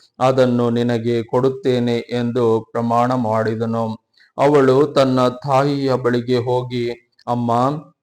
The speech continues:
ನಾನು ಏನನ್ನು ಕೇಳಿಕೊಳ್ಳಲಿ?" ಎಂದು ವಿಚಾರಿಸಿದಳು. "ಸ್ನಾನಿಕ ಯೌವನನ ತಲೆಯನ್ನು ಕೇಳು" ಎಂದು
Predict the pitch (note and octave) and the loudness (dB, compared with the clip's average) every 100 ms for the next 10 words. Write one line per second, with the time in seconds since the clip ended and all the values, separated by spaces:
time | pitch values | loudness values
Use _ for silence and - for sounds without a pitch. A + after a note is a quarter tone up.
0 | _ _ _ _ - C#3 C#3 C#3 C3 C3+ | _ _ _ _ -8 -4 0 2 2 2
1 | E3 D#3+ D3 C3+ B2+ - C3 B2+ - B2 | 2 2 2 0 0 0 2 0 -2 0
2 | A#2+ A2+ B2+ D3 - - - C3 C3 B2 | 2 2 0 -2 -6 -20 -4 0 0 0
3 | A#2+ A#2 A#2 A2+ B2 - B2+ B2+ B2+ - | 0 0 0 0 -2 2 4 4 2 -2
4 | B2 A#2 A#2 A2+ A#2+ _ _ _ - - | -2 0 0 -2 -4 _ _ _ -14 -2
5 | D#3 D#3 D#3 - C#3+ C#3+ C#3+ C3+ D3+ E3 | 2 2 2 2 2 4 2 2 2 2
6 | D#3+ D3 C3 - B2 C#3+ C#3+ C#3 C3 B2 | 2 0 0 0 2 4 2 2 0 0
7 | - C3 B2+ A#2+ A#2+ A#2+ A#2+ _ - C3+ | 0 2 2 2 0 -2 -8 _ -8 -2
8 | C3 B2 A#2+ A#2+ C#3 C3+ | 0 0 0 0 0 -2